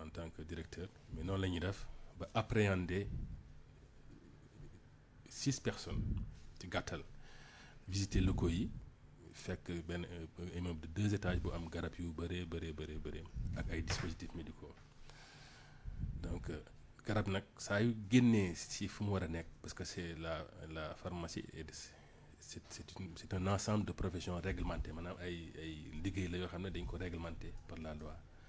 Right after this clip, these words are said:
Donc, garab ou le dispositif, suñ koy joxee fu ñu ko warul joxee, fu autorisé wul rek, mooy faux la. Loolu la ko O M S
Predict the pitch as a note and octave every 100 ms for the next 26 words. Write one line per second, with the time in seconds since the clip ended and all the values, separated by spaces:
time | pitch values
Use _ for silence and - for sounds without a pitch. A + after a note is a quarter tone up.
0 | - - - E2+ D#2+ - - - - -
1 | - - G#2 F#2+ - F#2 F2 - G#2 F#2+
2 | - D#2 - - - - G#2 G2+ A2 G2
3 | G#2 G2+ F2+ - G2 G2+ F#2+ F2 D#2 D2
4 | C#2+ - F#2+ F#2+ F2 E2+ E2 D#2 D#2 -
5 | - - - - - - - - - -
6 | - - - - - D#2+ E2 - - -
7 | - - - - - - - - - -
8 | - - E2+ F2 - F#2 F2 E2+ -